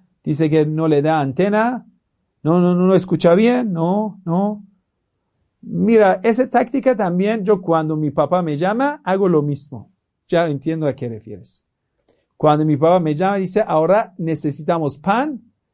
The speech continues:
vete a comprar pan." Y digo, "Ay, papá, no te escucho, papá, no da señal." Y lo estás escuchando perfectamente. Es una táctica, pero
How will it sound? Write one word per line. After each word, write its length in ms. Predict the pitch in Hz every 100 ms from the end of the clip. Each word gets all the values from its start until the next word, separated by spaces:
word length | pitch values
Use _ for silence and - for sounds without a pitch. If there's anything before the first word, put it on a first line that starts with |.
| _
vete 320 | 196 208 185
a 100 | 160
comprar 480 | - 143 135 170 165
pan." 360 | 190 233 269 294 _ _ -
Y 100 | 180
digo, 220 | 240 247
"Ay, 140 | 262
papá, 380 | 254 240 330 320
no 160 | 302 311
te 100 | 285
escucho, 440 | - 370 370 339 285
papá, 320 | 269 277 349
no 180 | 330 330
da 180 | 330 311
señal." 560 | 311 311 339 339 262 _ _ _ _ -
Y 120 | 165
lo 140 | 202
estás 280 | 233 254 220
escuchando 600 | 190 - 170 220 226 240
perfectamente. 1080 | - 285 - 220 185 214 196 220 - - -
Es 120 | -
una 180 | 269 262
táctica, 480 | 277 - 269 254 208
pero 360 | 233 285 -